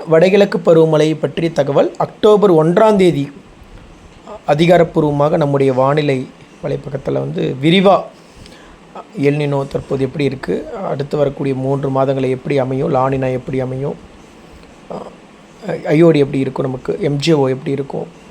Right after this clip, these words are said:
அதே மாதிரி எந்த டைம்ல வந்து நம்மளுக்கு பீக் மான்சூன் இருக்கும், ஃப்ளட்டு இருக்குமா, அதே மாதிரி நிறையா தகவலுடன், நிறையா சுவாரஸ்யங்களுடன் வானிலை வடகிழக்கு பருவமழை இரண்டாயிரத்தி இருபத்தி நான்கு பற்றிய தகவலை வரக்கூடிய அக்டோபர் ஒன்றாம் தேதி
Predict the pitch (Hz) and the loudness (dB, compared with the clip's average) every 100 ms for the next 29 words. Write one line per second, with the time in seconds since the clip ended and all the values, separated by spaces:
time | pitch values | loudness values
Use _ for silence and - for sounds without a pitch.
0 | - - - - - - - 147 151 151 | -20 -20 -20 -20 -20 -10 -2 2 2 2
1 | 139 135 147 160 151 175 170 139 127 - | 0 -2 -2 0 2 4 6 4 2 -6
2 | - - - - - 160 139 135 135 143 | -16 -20 -20 -20 -6 -2 0 0 -2 -4
3 | 135 131 - 147 - 175 170 - 139 131 | -4 -8 -8 -10 -4 -4 -4 -2 -2 -2
4 | 151 139 139 - - - - - - - | -6 -6 -6 -10 -14 -16 -20 -20 -20 -20
5 | - - - 151 139 147 160 135 - 131 | -20 -20 -4 0 0 2 0 0 -4 -4
6 | 135 - - - - - - - - 180 | -4 -8 -18 -20 -20 -20 -20 -20 -10 -4
7 | 147 151 143 135 - - - 151 185 202 | -2 -2 -4 -6 -12 -10 0 2 4 4
8 | 196 143 160 156 151 160 262 156 156 170 | 2 2 4 4 4 2 0 0 2 4
9 | 185 - 151 147 147 151 139 139 - - | 4 2 0 0 -2 -6 -6 -6 -8 -10
10 | - - - - - - 139 151 160 143 | -20 -20 -20 -20 -20 -2 2 4 4 2
11 | 135 - - 156 143 147 143 147 156 135 | 0 -6 -6 -2 0 2 0 -4 -4 -2
12 | 135 135 135 139 135 - 139 147 185 147 | -2 -4 -2 -2 -2 -4 -6 -6 -8 -10
13 | 147 143 139 156 156 131 139 135 143 262 | -10 -12 -14 -8 -6 -6 -6 -6 -6 -6
14 | 220 160 151 139 - 156 143 135 135 143 | -6 -4 -2 -4 -2 -4 -2 -4 -4 -4
15 | 135 135 180 | -4 -8 -10